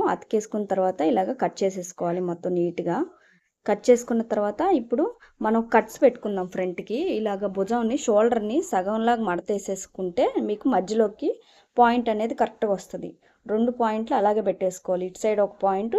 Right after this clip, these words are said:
రైట్ సైడ్ ఒక పాయింట్, లెఫ్ట్ సైడ్ ఒక పాయింట్. చూసారా భుజం షోల్డర్ అనేది మడతేసి సగానికి మీకు త్రీ ఇంచెస్, త్రీ ఇంచెస్ షోల్డర్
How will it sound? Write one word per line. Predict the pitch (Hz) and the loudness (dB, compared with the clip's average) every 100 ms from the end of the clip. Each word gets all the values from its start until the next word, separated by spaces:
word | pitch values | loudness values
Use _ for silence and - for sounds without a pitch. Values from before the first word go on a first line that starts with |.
| 494 | 4
రైట్ | 214 196 | 2 0
సైడ్ | - 220 | 0 0
ఒక | 202 - | 0 0
పాయింట్, | 196 196 | -2 0
లెఫ్ట్ | 294 190 - | -2 -2 -2
సైడ్ | 208 185 | 0 0
ఒక | 180 - | -2 -4
పాయింట్. | 170 170 170 160 - - _ _ _ | -4 -4 -4 -8 -10 -20 _ _ _
చూసారా | 220 226 240 | -2 2 2
భుజం | 254 208 226 - - _ - | 4 4 4 0 -4 _ -18
షోల్డర్ | - 226 233 254 240 | 0 4 8 8 6
అనేది | 226 220 277 | 2 -2 0
మడతేసి | 320 180 - 220 214 247 | 2 0 -2 -4 -2 -2
సగానికి | 240 185 190 190 180 294 523 _ _ _ _ | 0 0 0 -2 -2 -4 -4 _ _ _ _
మీకు | 214 220 269 453 480 - | -4 -4 0 -2 -2 -8
త్రీ | - 240 247 | 0 4 6
ఇంచెస్, | 226 226 226 226 180 | 4 2 -2 -4 -8
త్రీ | - 214 | -6 -4
ఇంచెస్ | 214 208 240 233 | -4 -2 -4 -2
షోల్డర్ | 233 226 202 208 208 | -4 0 0 2 0